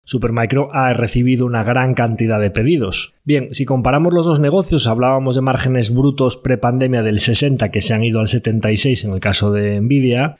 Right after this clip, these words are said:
Los márgenes brutos de Supermicro prepandemia rondaban el trece, catorce por ciento y actualmente está haciendo trimestres al quince. Vemos que con un gran incremento en sus ventas, los márgenes brutos están bastante en la línea que tenía ya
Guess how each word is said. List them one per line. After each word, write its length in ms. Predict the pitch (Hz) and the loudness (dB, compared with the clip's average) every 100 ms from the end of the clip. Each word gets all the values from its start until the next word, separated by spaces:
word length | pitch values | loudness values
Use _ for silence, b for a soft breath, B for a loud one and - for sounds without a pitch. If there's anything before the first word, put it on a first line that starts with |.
| b | b
Los 160 | 117 110 | -4 0
márgenes 500 | 135 135 151 147 131 | 0 0 0 2 2
brutos 460 | 131 151 156 147 131 | 2 2 2 0 0
de 80 | |
Supermicro 840 | 131 139 135 143 143 143 147 160 - | 0 2 2 2 0 0 0 -2 -4
prepandemia 800 | - 135 110 120 127 156 147 123 | -2 -2 0 0 2 2 2 2
rondaban 520 | 110 110 127 139 120 | 2 0 2 0 0
el 300 | 113 104 101 | 0 0 -2
trece, 480 | - 147 143 - - | -2 0 0 -2 -6
catorce 540 | - 208 - 156 - 107 | -2 -4 0 -2 -2 -4
por 200 | 151 135 | -2 -2
ciento 600 | 147 143 127 131 156 - | 0 0 0 -2 -4 -8
y 140 | - 151 | -2 0
actualmente 600 | 143 - 165 156 156 160 | 0 0 0 2 0 0
está 160 | 151 | 0
haciendo 260 | 143 147 147 | 0 2 0
trimestres 480 | 127 131 131 135 120 | 0 0 0 0 0
al 140 | 113 | 0
quince. 460 | - 170 127 - - _ | 0 0 0 -6 -16 _
Vemos 360 | 110 123 139 - | -4 0 0 0
que 160 | 120 | -2
con 160 | 113 110 | -2 0
un 200 | 123 131 | 0 0
gran 220 | 135 131 | 0 0
incremento 500 | 135 123 123 131 127 | 0 0 0 0 0
en 60 | 123 | 0
sus 200 | 131 120 | 0 2
ventas, 480 | 131 131 143 147 b - | 0 2 0 -2 b -4
los 220 | 110 107 | -2 0
márgenes 360 | 120 139 127 | 0 0 0
brutos 360 | 117 127 - 127 | 2 0 0 0
están 400 | 113 123 131 123 - | 0 -2 -2 -4 -6
bastante 600 | 110 110 - 131 131 143 | -2 0 0 0 0 0
en 80 | |
la 80 | 127 | 0
línea 320 | 117 127 131 | 2 0 0
que 80 | 131 | -2
tenía 340 | 120 110 120 120 | -2 0 0 0
ya 280 | 117 120 | 0 -2